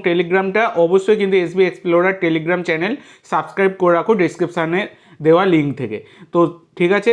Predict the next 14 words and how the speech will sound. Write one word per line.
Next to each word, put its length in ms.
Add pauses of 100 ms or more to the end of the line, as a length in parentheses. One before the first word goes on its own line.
(180)
সবটাই 320
আশা 220
করি 120
বোঝাতে 400
পেরেছি। 280 (320)
তো 60
এরপরে 380
তোমাদের 380
যেটা 240
জানাবো 360 (260)
সেটা 240
হচ্ছে, 300 (480)
গতকালকে 480
তোমরা 260